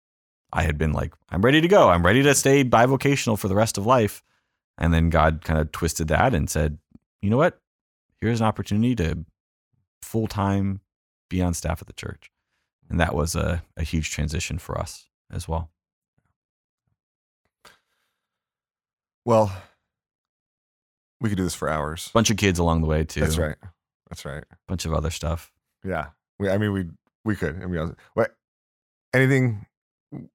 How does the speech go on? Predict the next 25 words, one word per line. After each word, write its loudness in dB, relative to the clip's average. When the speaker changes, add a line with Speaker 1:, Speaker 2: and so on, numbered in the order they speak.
Speaker 2:
anything 2
we're 4
missing, 0
B? 0
Speaker 1:
Early 6
on, 6
by 6
the 6
way, 6
early 6
on, 4
just -6
to -4
give 4
you 6
a 4
sense 0
of, 0
like, 2
what -2
discipleship -2
looked -4
like 0
early 0
on, 2